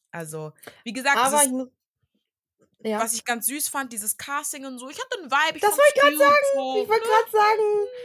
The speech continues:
Speaker 2: diese
Speaker 1: das fand
Speaker 2: Szenen
Speaker 1: ich
Speaker 2: da im Auto war richtig, war eigentlich ganz süß, wie die da zusammen singen und so.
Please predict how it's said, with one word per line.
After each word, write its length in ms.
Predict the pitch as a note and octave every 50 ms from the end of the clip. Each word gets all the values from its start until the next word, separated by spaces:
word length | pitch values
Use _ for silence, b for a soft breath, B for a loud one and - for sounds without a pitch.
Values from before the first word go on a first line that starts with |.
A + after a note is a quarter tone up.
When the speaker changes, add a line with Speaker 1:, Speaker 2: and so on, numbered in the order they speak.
| A#4+ A#4+
Speaker 2:
diese 240 | D#4+ E4 D4 - E4
Speaker 1:
das 40 | E4
fand 180 | - - E4+
Speaker 2:
Szenen 140 | E4+ E4+ E4+
Speaker 1:
ich 0 |
Speaker 2:
da 100 | E4 D#4
im 120 | D#4 C#4+ -
Auto 360 | B3+ D4+ E4 F4 F4 - F4
war 440 | E4 D#4+ D#4 D#4 C#4+ C4+ D4 C#4+ D4
richtig, 320 | D#4 D4 - - C#4 - - - A#3 A#3 A#3
war 100 | B3+ B3
eigentlich 320 | A#3+ B3 B3+ C4+ - -
ganz 260 | - B3+ A#3+ A#3+ -
süß, 280 | - A#3 A3+ A#3 A3+ -
wie 100 | A3+ G#3+
die 100 | G3 G3+
da 140 | G#3 G3+ G3
zusammen 280 | - - G#3+ G3+ G#3
singen 260 | F#3 G3 G#3+ A3+ A3+ A3
und 160 | G#3 G#3 G3
so. 400 | G3 G#3 G3+ G3 G3 G#3 G#3+